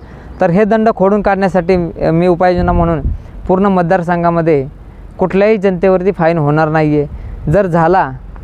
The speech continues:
तर समोरच्या आमदार, खासदार असेल त्यालासुद्धा फाईन होणार आणि लहान मोठ्यांची कॅटेगरी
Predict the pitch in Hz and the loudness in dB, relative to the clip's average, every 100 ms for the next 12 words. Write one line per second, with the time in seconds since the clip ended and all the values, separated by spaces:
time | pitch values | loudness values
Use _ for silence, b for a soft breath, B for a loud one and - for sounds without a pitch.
0 | - - - - 202 180 196 208 190 226 | -18 -16 -10 -2 0 2 2 2 2 2
1 | 175 - - - 165 180 202 190 175 170 | 0 -2 -14 -4 0 2 2 0 0 2
2 | 190 185 190 180 190 180 185 185 165 156 | 2 2 0 0 0 2 0 0 0 0
3 | 143 156 165 - - - 160 190 190 190 | 0 0 -2 -6 -10 -2 0 2 2 2
4 | 208 202 208 202 190 196 185 196 175 | 0 0 0 -2 0 0 2 0 0